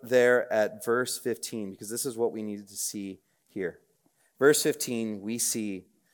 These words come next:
that the Lord is the one that chooses Saul. It says, "Now the day before Saul came, the Lord had revealed to Samuel, 'Tomorrow about this time I will send to you a man from the land of Benjamin,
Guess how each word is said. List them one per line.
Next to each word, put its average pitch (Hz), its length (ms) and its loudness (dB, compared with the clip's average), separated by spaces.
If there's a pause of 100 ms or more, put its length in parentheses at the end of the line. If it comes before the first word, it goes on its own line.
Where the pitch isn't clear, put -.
(280)
that 101 100 -18
the 104 100 0
Lord 113 440 6
is 104 100 -6
the 101 80 -6
one 101 140 -4
that 90 100 -10
chooses 87 420 -8
Saul. 82 200 -4
It - 80 -10
says, 92 180 -6
"Now 101 140 -4
the 92 100 -4
day 123 320 8
before 143 320 2
Saul 123 260 4
came, 98 440 -6 (340)
the 117 240 4
Lord 113 680 2 (320)
had 117 180 2
revealed 113 540 0
to 113 80 -6
Samuel, 87 560 -8 (380)
'Tomorrow 143 480 10
about 147 240 8
this 143 140 0
time 135 260 0
I 120 100 2
will 104 100 -2
send 135 380 -2
to - 140 -10
you 131 200 -2
a 95 40 0
man 113 380 -2
from 107 140 -12
the 90 60 -6
land 101 240 -2
of 87 120 -12
Benjamin, 113 520 -4